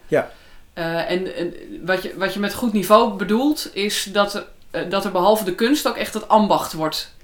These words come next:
Speaker 1: Ja.
Speaker 2: eh, aangeleerd, zeg maar. Dus echt de techniek achter het schilderen, van hoe maak je, eh, eh, een goed olieverf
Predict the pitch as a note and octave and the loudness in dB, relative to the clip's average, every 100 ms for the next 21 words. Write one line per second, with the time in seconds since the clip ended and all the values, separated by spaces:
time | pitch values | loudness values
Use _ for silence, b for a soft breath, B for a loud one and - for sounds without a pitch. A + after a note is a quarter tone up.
0 | - E3 D#3 C#3 - b b b b b | -4 2 2 0 -10 b b b b b
1 | - F3+ E3+ - D3+ C#3+ C#3+ E3+ D#3 D3+ | 0 4 4 2 0 0 -2 -6 -2 -2
2 | D#3 - G3 - F#3+ F#3 F3+ G#3+ C#4 - | 0 -2 -4 -4 -4 -2 2 2 2 -4
3 | - - G#3 - G#3+ G3+ - - - - | -12 0 0 0 -2 -4 -6 -12 -10 -6
4 | G#3+ F3 - F3+ E3+ F#3+ F#3+ F#3 F#3+ F#3+ | -2 -2 -2 -4 -4 -4 0 4 4 2
5 | F#3+ F3+ F#3 B B B B - F3+ E3+ | -2 -2 -4 B B B B -8 -6 -4
6 | E3 E3 - F3 E3 - F3 - - - | -6 -8 -8 -10 -10 -8 -10 -10 -14 -10
7 | F#3+ - F3+ F3+ E3+ F3 E3 D#3+ - | -10 -4 2 2 2 0 -2 -4 -12